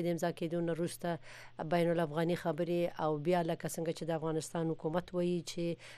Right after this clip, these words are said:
د افغانستان د، اه، هیئت سره اوس خو په اوله کې خو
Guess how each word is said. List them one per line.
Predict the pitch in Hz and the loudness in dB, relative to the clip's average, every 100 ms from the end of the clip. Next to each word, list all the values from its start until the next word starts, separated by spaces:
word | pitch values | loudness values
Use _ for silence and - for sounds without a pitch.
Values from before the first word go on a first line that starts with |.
| - | -8
د | 160 143 | -4 -2
افغانستان | 156 156 - 175 165 160 | -2 -4 -2 0 0 2
د، | |
اه، | 165 160 - 156 151 151 139 | 2 0 -2 -4 -2 -2 -2
هیئت | 147 - 190 - | -4 -4 -6 -4
سره | 160 | -2
اوس | 175 170 | -2 0
خو | 190 | -2
په | 165 190 170 | 0 4 6
اوله | 175 202 | 8 6
کې | 196 | 6
خو | 208 196 180 - - | 2 2 2 0 -6